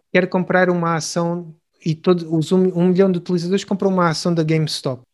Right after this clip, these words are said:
Vocês não ficam logo automaticamente com a ação da GameStop diretamente.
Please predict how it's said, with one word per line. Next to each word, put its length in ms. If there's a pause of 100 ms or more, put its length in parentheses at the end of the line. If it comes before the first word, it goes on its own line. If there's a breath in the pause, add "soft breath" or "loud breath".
(120)
Vocês 360
não 160
ficam 400
logo 420
automaticamente 920
com 220
a 80
ação 440
da 120
GameStop 640
diretamente. 580